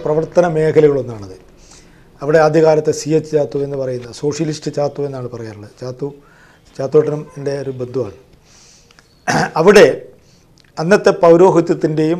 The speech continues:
അതുപോലെ നാടുവാഴിത്തത്തിൻ്റെയും ചെറിയ ചില പ്രശ്നങ്ങളുണ്ടായിരുന്നു. അതിനെതിരായി ഏറ്റവും ശക്തമായി പ്രതികരിച്ചൊരു പ്രദേശമാണ് സ്വാതന്ത്ര്യ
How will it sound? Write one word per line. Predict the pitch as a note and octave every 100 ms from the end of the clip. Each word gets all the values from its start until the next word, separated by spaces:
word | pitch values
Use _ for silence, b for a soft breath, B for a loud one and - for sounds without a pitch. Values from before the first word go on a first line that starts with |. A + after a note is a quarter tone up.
| D#3
അതുപോലെ | D3+ D#3 D3+ C#3+
നാടുവാഴിത്തത്തിൻ്റെയും | D3 D3+ D3 C3 C3+ C3+ C3+ -
ചെറിയ | D#3+ F#3 F#3+ E3
ചില | C#3+ A#2+ - _
പ്രശ്നങ്ങളുണ്ടായിരുന്നു. | A2+ - A2+ G#2 G2 G2 F#2+ F#2+ _ b b b b b b _ _ D#3+
അതിനെതിരായി | E3+ C3+ F3+ F3+ D3 C#3+ F3+ - _ _ _
ഏറ്റവും | D3 E3+ G#3 F#3+
ശക്തമായി | D#3+ D#3+ D3+ D3 D3
പ്രതികരിച്ചൊരു | C#3+ E3 D3+ C3+ B2+ B2
പ്രദേശമാണ് | A#2 A2 G#2+ A2 -
സ്വാതന്ത്ര്യ | C3 C#3+ C#3+